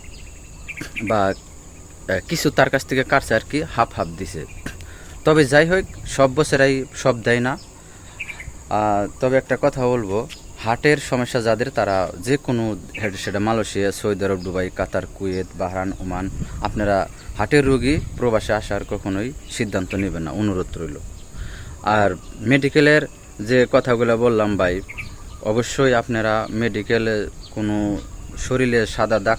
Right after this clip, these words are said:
থাকলে পরে কোনো সমস্যা হয় না, আমি আবারও কথাটা বলি।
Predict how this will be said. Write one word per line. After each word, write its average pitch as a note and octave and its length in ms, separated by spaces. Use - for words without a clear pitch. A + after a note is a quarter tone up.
থাকলে G#2 220
পরে G#2+ 160
কোনো G2+ 200
সমস্যা G2+ 400
হয় G#2+ 80
না, G#2+ 100
আমি F#2+ 120
আবারও F#2+ 300
কথাটা F#2 300
বলি। F#2 320